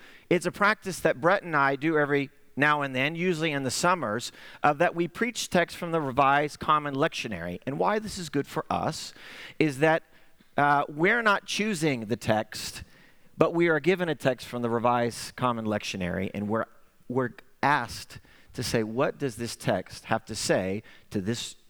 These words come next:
body of people now?" So our text this morning comes from Heb-, Hebrews eleven, beginning in what, verse one up to three and eight through sixteen.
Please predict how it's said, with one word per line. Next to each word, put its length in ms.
body 340
of 100
people 400
now?" 260
So 140
our 80
text 280
this 200
morning 340
comes 240
from 160
Heb-, 300
Hebrews 360
eleven, 380
beginning 300
in 100
what, 160
verse 340
one 320
up 120
to 120
three 540
and 180
eight 400
through 120
sixteen. 500